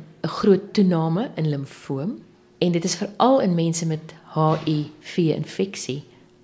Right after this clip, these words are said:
dat dit baie moeilik is om limfoom te diagnoseer omdat dit dikwels verwar word met tuberkulose en pasiënte dan nie korrek ondersoek word om behandel te word vir limfoom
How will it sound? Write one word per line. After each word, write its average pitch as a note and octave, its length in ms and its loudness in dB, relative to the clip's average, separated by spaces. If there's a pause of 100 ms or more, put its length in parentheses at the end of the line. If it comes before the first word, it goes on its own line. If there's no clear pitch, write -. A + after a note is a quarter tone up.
(120)
dat D#3 240 2
dit D#3 180 0
baie D3+ 180 0
moeilik D3+ 420 0
is - 260 -10
om D#3 140 -4
limfoom D3 460 -4
te - 100 -10
diagnoseer F3 1000 -2
omdat D#3 260 -2
dit D3 180 -8
dikwels - 400 -6
verwar D3 500 -8
word - 440 -8
met C#3+ 340 -6 (200)
tuberkulose C3 960 -2 (340)
en D3+ 140 -2
pasiënte D3 640 -2
dan C#3+ 300 -4 (300)
nie F3 360 2 (160)
korrek C3+ 340 -2
ondersoek D3+ 560 -4
word - 420 -12 (120)
om D3+ 140 -2
behandel C3+ 420 -6
te - 160 -18
word - 320 -16 (180)
vir - 240 -10
limfoom - 380 -14